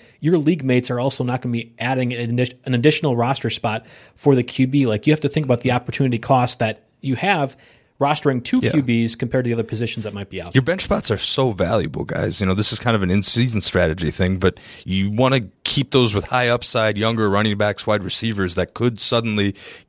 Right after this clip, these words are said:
Speaker 2: get, uh, you know, get thrusted into a bigger role should the cards all fall right. So that's why I'm not necessarily making sure I have a one dollar quarterback backup on my bench necessarily. Now, if I end up with Carson Wentz and there's some injury risk, maybe, you know, if my Q B ones,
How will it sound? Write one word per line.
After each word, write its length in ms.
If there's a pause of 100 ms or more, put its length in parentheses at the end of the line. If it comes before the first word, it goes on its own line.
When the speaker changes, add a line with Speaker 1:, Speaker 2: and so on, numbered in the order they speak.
Speaker 2:
get, 260
uh, 420
you 200
know, 80
get 140
thrusted 360
into 220
a 20
bigger 300
role 240
should 180
the 80
cards 320
all 140
fall 260
right. 260 (280)
So 260
that's 320
why 80
I'm 100
not 140
necessarily 640 (540)
making 400
sure 480
I 120
have 200
a 100
one 280
dollar 240
quarterback 720
backup 460 (260)
on 160
my 80
bench 320
necessarily. 640 (240)
Now, 200
if 100
I 100
end 140
up 140
with 160
Carson 400
Wentz 240
and 60
there's 120
some 140
injury 340
risk, 400
maybe, 460
you 100
know, 160
if 180
my 160
Q 220
B 140
ones, 340